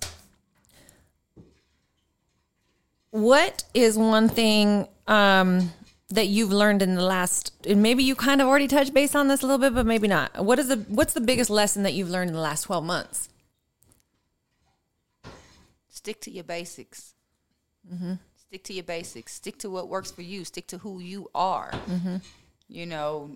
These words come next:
Speaker 2: no matter how much it gets challenged, no matter how much it gets questioned, no matter how much it gets delayed, deterred, dismantled, disassembled, whatever.
Speaker 1: Mm.
Speaker 2: You know, like, if you have a certain routine that you know works for you,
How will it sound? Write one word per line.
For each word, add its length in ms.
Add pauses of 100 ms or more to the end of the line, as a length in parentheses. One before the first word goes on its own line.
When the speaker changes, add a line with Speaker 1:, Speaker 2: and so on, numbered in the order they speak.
(120)
Speaker 2:
no 100
matter 380
how 220
much 260
it 80
gets 220
challenged, 680
no 140
matter 400
how 220
much 280
it 80
gets 220
questioned, 840 (380)
no 180
matter 460
how 260
much 300
it 160
gets 180
delayed, 680
deterred, 680
dismantled, 720
disassembled, 800
whatever. 600 (180)
Speaker 1:
Mm. 360 (280)
Speaker 2:
You 100
know, 200
like, 380
if 220
you 100
have 180
a 40
certain 380
routine 600
that 200
you 80
know 220
works 360
for 140
you, 460